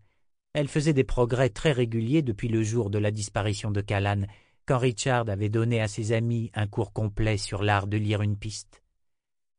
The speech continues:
Même si celle de Samuel indiquait qu'il était déjà loin devant et n'attaquerait plus,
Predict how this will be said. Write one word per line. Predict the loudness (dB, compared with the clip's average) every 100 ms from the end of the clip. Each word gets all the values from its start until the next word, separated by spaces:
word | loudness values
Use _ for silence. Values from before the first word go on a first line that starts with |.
| _ _
Même | 4 4
si | 0 -6
celle | 0 0
de | 0
Samuel | -2 0 2 2 2
indiquait | 0 -4 -2 -4
qu'il | -2 -4
était | -4 -4
déjà | -2 0 2 0
loin | 2 0
devant | 0 0 -2 -4 -6
et | -4 -2
n'attaquerait | -2 -2 -4 -4 -6
plus, | -4 -4